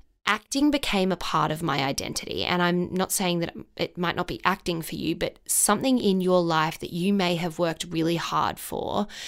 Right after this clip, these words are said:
may have become a part of your identity where it is really hard to let that part of you go.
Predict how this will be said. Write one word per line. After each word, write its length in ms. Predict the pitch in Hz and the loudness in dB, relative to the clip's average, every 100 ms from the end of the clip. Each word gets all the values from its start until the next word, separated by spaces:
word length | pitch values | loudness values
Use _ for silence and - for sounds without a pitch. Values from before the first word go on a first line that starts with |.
| - - - - - | -12 -16 -20 -20 -6
may 240 | 190 190 208 | 2 4 4
have 340 | 214 262 - - _ _ _ | 4 0 -6 -16 _ _ _
become 400 | 220 214 - 180 | 0 0 0 0
a 60 | 180 | -2
part 340 | - 175 175 | 0 2 2
of 100 | 175 | 2
your 140 | 180 175 | 0 0
identity 640 | 165 165 160 156 - 165 | -2 -2 -2 -2 -2 -2
where 260 | 165 180 165 | -2 0 -2
it 100 | - | 0
is 160 | 175 165 | 0 0
really 360 | 170 175 190 | 0 2 4
hard 440 | 214 - 180 170 165 | 2 2 2 2 2
to 100 | 165 | -2
let 260 | 160 160 - | -2 -4 -2
that 240 | 170 - | -4 -4
part 320 | - 170 160 | -2 0 0
of 140 | 160 - | -2 -8
you 100 | - | -6
go. 340 | - - 53 | -4 -4 -4